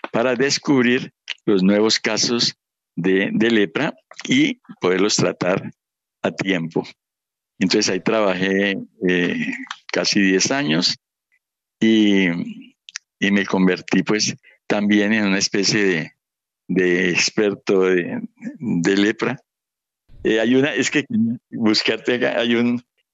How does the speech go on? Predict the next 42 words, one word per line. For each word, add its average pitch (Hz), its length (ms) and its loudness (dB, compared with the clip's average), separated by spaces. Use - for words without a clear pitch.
hay 110 120 2
una 120 140 2
dedicatoria 113 640 0
de, 101 280 -2
de 98 180 -2
un 98 160 0
libro 110 280 2
muy 139 180 0
importante 107 640 -2
sobre 92 300 0
lepra, 101 520 -2
que 107 80 0
es 95 100 2
escrito 110 500 -2
por 98 160 0
el 92 140 0
doctor 87 460 -4
Pinto, 117 340 0
pero 110 180 2
no, 90 180 -2
no 98 200 -2
lo 95 180 2
veo 98 240 2
acá, 98 300 -4
que 107 180 2
dice, 113 500 2
"Para 95 220 0
el 90 120 -2
experto 107 560 -2
en 139 220 0
lepra", 131 340 0
<laughs> 104 180 0
de 98 60 0
Efraín 123 420 -2
Ochaga, 113 520 0
para 98 220 0
ver 98 120 0
si 123 160 0
mi 104 140 2
libro 101 280 2
le 107 180 0
sirve. 101 420 0